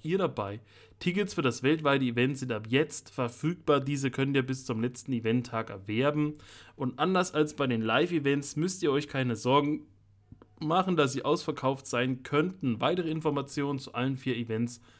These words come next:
folgen. Weltweit sechsundzwanzigster und siebenundzwanzigster August, der krönende Abschluss des Pokémon Go Festes in Form eines weltweiten Events. So, mehr erfahren.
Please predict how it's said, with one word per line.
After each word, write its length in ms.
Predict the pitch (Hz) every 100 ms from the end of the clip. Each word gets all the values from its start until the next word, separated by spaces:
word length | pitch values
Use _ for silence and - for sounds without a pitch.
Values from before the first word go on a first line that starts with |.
| - -
folgen. 680 | - 104 110 123 104 95 - - - - -
Weltweit 640 | 131 208 233 170 170 170 - _ -
sechsundzwanzigster 1040 | - 196 - 175 160 147 147 151 156 131
und 120 | 127
siebenundzwanzigster 840 | 120 160 170 160 143 139 139 - 120
August, 600 | 123 120 120 120 - -
der 100 | 110
krönende 440 | - 165 208 180 156
Abschluss 520 | 156 - 156 156 156
des 200 | 117 -
Pokémon 320 | 151 139 117
Go 160 | 117 120
Festes 640 | 123 120 120 127 120 120
in 180 | 123 104
Form 340 | - 131 139
eines 300 | 123 101 -
weltweiten 600 | 113 123 131 117 101 110
Events. 840 | - 110 110 113 135 120 - - _ -
So, 440 | - 120 120 101 - - - -
mehr 260 | 107 170 190
erfahren. 580 | 143 - 123 110 101